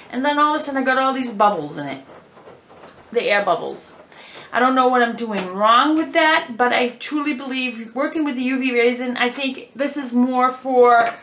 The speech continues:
tiny stuff like this, or when you wanna glue something together. Um, making something out of it, you really need to have patience, and, and, and in my opinion, maybe it's just this one from Decorum. Um,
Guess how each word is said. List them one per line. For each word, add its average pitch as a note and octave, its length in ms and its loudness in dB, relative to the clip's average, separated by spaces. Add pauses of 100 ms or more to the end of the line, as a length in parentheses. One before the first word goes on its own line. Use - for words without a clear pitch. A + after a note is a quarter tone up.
(340)
tiny C#4 400 0
stuff C4+ 360 -2
like A#3+ 240 -2
this, D#4+ 560 0 (260)
or B3 220 6
when C4 120 0
you C4 80 -2
wanna B3 220 0
glue B3+ 220 -6
something A#3+ 540 -4
together. G3 680 0 (1160)
Um, B3+ 380 4
making D4 520 2
something C4 400 -2
out A#3+ 240 4
of B3 120 4
it, B3 200 6
you G#3+ 160 -6
really C4 280 -2
need B3 200 -2
to A#3+ 60 -2
have A3+ 280 -6
patience, A#3+ 520 0
and, G#3+ 220 -10
and, G#3+ 320 -12
and A3 200 -6
in G3+ 100 -4
my G#3 160 0
opinion, A#3 400 -2
maybe A#3+ 200 -4
it's - 180 -8
just G#3+ 260 -8
this C#4 260 -4
one E4 420 2 (260)
from G#3+ 320 -4
Decorum. D4 960 2 (840)
Um, A3+ 1080 0